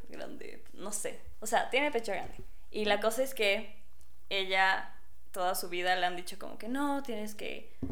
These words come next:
o sea, ella es chiquita, ella es más chiquita que yo, como por dos centímetros, pero igual es chiquita. Entonces, eso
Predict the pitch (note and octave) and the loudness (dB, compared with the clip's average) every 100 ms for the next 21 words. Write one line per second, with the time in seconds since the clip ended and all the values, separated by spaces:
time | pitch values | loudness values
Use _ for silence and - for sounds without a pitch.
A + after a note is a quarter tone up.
0 | C4+ - - - G#3 A3 B3 - - F#3 | -2 -4 -4 -4 0 0 0 -2 -4 -4
1 | - G#3 G#3 G3 F#3+ F#3+ F#3+ - - - | -4 -4 -4 -4 -4 -4 -4 -4 -4 -4
2 | - - - - A#3+ A#3+ - A#3+ B3+ A3 | -4 -4 -4 -4 -4 -4 -4 -4 -4 -4
3 | G3+ F#3 F3+ - G#3 A3 A3 F#3+ F#3+ G3 | -4 -4 -4 -4 -2 -2 -2 -4 -4 -4
4 | - F#3 G#3+ G#3 G#3 - - G#3+ C4 B3+ | -4 -2 -2 -2 -2 -2 -2 0 2 2
5 | - | 0